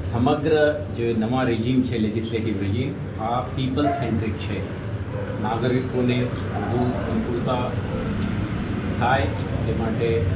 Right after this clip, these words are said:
ઈ એફ આઈ આર, કેટલાક નાગરિકોના હકને પ્રોટેક્ટ કરવા માટેની જોગવાઈઓ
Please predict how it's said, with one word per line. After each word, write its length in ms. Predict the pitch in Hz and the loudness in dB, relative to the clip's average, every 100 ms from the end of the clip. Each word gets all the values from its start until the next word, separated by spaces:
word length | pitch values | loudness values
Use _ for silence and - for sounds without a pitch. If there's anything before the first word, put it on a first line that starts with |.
| - - - 120 | 2 0 2 2
ઈ 120 | 127 | 2
એફ 220 | 123 117 | 2 2
આઈ 180 | - - | 0 2
આર, 120 | 131 131 - - - - - - - | 0 0 -2 -4 -4 -4 -4 -4 -4
કેટલાક 560 | 123 127 123 127 - 127 113 107 104 | -4 -2 -2 0 -2 -2 -2 -2 -4
નાગરિકોના 680 | 107 113 113 120 113 117 117 110 - - 131 | -4 -2 -2 -2 -2 -2 -2 -4 -6 -4 -4
હકને 400 | - 147 139 131 107 - - - - - - - - - - - - - - - | -2 -2 0 -2 -4 -4 -4 -6 -6 -6 -6 -6 -6 -6 -6 -6 -6 -6 -4 -2
પ્રોટેક્ટ 400 | 120 110 123 - | -2 -2 -2 -2
કરવા 180 | 120 120 | 0 0
માટેની 380 | 117 113 110 110 | 0 -2 0 0
જોગવાઈઓ 580 | 98 123 120 135 139 | 2 0 2 0 2